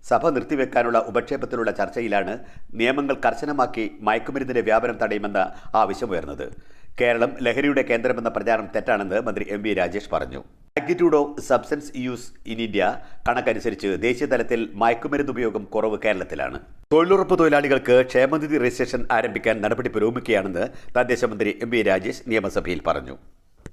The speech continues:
കേന്ദ്രത്തിന്റെ സാമ്പത്തിക ഉപരോധത്തിനിടയിലും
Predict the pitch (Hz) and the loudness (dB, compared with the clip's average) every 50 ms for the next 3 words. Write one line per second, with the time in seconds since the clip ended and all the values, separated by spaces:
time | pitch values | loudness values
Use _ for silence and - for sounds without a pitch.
0 | - - _ _ _ _ - - _ _ _ _ _ _ _ _ - - - - | -18 -20 _ _ _ _ -20 -20 _ _ _ _ _ _ _ _ -20 -18 -18 -18
1 | - - - - - - - - _ _ _ _ - 151 151 160 165 185 180 - | -18 -20 -20 -20 -20 -20 -20 -20 _ _ _ _ 2 2 2 4 2 2 2 2
2 | 180 170 175 180 175 - 143 135 135 - 156 147 175 151 160 139 120 139 139 135 | 4 4 4 4 4 4 4 2 4 2 0 -2 2 2 2 2 4 4 2 2
3 | 131 131 - 131 117 110 110 110 95 104 131 - - | 2 0 -2 -2 0 0 0 -2 -2 -4 -6 -8 -12